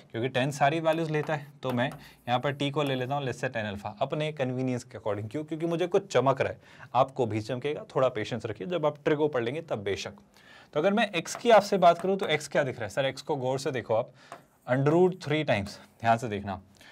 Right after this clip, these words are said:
वन minus t square upon one plus t square, यानी वन minus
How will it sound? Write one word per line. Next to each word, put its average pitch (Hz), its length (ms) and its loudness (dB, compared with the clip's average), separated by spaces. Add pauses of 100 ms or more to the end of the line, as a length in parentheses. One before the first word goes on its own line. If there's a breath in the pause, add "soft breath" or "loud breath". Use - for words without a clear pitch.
(240 loud breath)
वन 170 220 8
minus 175 300 6
t 156 160 -2
square 170 300 0
upon 151 260 0
one 135 160 2
plus 143 200 -2
t 110 120 -8
square, 98 320 -8
यानी 113 200 -2
वन 123 260 2
minus 120 340 0